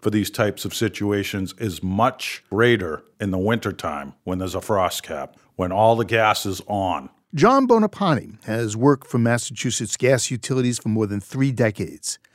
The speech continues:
Speaker 2: He's also president of one of the unions whose twelve hundred fifty workers have been locked out by National Grid. The company replaced them with managers and contract workers, all certified to work on gas pipes.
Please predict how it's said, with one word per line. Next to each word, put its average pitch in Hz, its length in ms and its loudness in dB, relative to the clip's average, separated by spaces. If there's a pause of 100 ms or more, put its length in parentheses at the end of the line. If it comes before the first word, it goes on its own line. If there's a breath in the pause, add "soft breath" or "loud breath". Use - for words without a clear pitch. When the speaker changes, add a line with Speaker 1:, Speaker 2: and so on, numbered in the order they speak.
(260 loud breath)
Speaker 2:
He's 196 140 8
also 254 300 8
president 170 680 4
of 127 180 2
one 165 140 4
of 143 80 4
the 151 60 4
unions 113 500 0
whose 104 220 -2
twelve 156 360 4
hundred 139 380 0
fifty 202 340 2
workers 143 560 2
have 92 120 -10
been 98 120 -4
locked 131 360 0
out 110 240 0 (300)
by 131 100 0
National 107 420 0
Grid. 92 360 -8 (540 loud breath)
The 165 80 6
company 240 440 6
replaced 196 520 2
them 196 140 4
with 165 180 6
managers 180 600 6
and 160 160 2
contract 190 600 2
workers, 92 520 -4 (220 loud breath)
all 226 200 6
certified 147 640 4
to 151 80 0
work 143 400 4
on 139 140 2
gas 131 340 4
pipes. - 540 -10